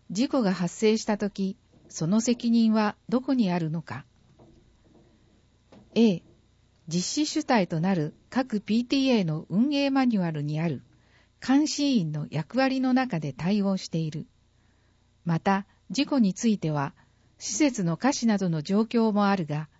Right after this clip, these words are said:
マニュアルに沿って安全安心に注意している。また、年度初めに事故が起こらないよう、プールの貸し出し時の注意事項等を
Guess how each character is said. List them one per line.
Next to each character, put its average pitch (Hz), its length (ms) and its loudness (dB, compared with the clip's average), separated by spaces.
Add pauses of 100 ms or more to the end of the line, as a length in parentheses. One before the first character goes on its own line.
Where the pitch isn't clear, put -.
(380)
マ 165 160 0
ニ 208 140 4
ュ 262 40 4
ア 254 40 4
ル 254 120 4
に 240 200 6
沿 220 100 0
っ - 20 -12
て 202 360 -4 (340)
安 254 240 2
全 240 380 2
安 233 200 2
心 262 240 -4
に 240 160 4
注 240 240 0
意 156 80 -2
し - 100 -10
て 151 120 -4
い 143 120 -4
る。 160 140 -12 (1160)
ま 180 120 0
た、 220 260 0 (340)
年 254 200 4
度 294 120 2
初 262 260 0
め 165 120 0
に 147 200 -4 (200)
事 262 160 0
故 254 120 2
が 170 200 0
起 165 40 -4
こ 247 140 0
ら 294 120 0
な 240 160 2
い 175 100 -2
よ 165 280 -2
う、 - 100 -20 (460)
プ 254 100 2
ー 233 80 6
ル 190 120 2
の 160 160 -4
貸 196 280 -2
し - 20 -4
出 294 120 2
し 277 120 -6
時 240 160 2
の 165 140 0
注 247 240 0
意 269 80 0
事 262 160 -4
項 185 200 0
等 196 220 0
を 151 300 -4